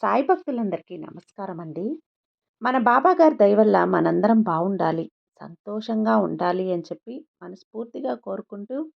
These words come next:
ఈ రోజుటి వీడియో స్టార్ట్ చేస్తున్నాను ఫ్రెండ్స్. ఇక ఈరోజు వీడియోలో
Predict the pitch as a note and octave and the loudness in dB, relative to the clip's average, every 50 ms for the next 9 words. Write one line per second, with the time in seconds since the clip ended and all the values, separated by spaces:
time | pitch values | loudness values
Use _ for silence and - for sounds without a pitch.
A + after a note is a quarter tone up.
0 | _ _ _ _ _ _ _ - - B3+ C4 C4 A3+ G#3 G3 A3 - A3 G3 F#3+ | _ _ _ _ _ _ _ -10 -8 -4 0 0 0 0 0 -2 -2 -2 -2 -4
1 | F3+ F3+ F#3 F#3 F#3 - - F#3 D#3 D#3+ D#3+ - G3 F#3+ - _ - F3 E3+ E3 | -2 0 0 -2 -2 -4 -8 -14 -16 -16 -14 -14 -14 -14 -14 _ -14 -12 -10 -10
2 | E3+ E3 D#3 - - E3+ G3+ B3 C#4+ - _ _ _ _ _ _ _ _ _ _ | -10 -12 -12 -12 -10 -8 -6 -6 -8 -10 _ _ _ _ _ _ _ _ _ _
3 | _ _ _ _ _ _ _ - C#4+ D#4+ D#4+ D4+ - - C4 B3 B3+ B3 B3+ C4 | _ _ _ _ _ _ _ -6 -2 0 2 2 2 2 4 6 6 8 8 8
4 | C4+ B3 E4+ A#3 G#3+ G#3+ G#3+ G#3+ G#3+ G#3+ G#3 G#3 G3 G3+ | 8 6 6 6 6 4 6 6 6 6 6 6 4 2